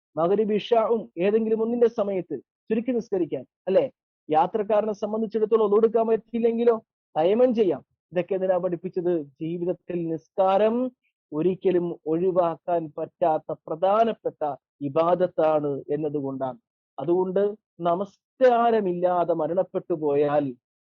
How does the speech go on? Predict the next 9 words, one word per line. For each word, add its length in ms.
പ്രിയപ്പെട്ടവരെ, 640
റസൂലുള്ളാഹി 600
പറഞ്ഞ 340
ഈ 20
ഹദീസുകൾ 560
പറഞ്ഞ് 260
അവസാനിപ്പിക്കാം. 760
കാഫിറിന്റെയും 1160
മുസ്ലിമിന്റെയും 1080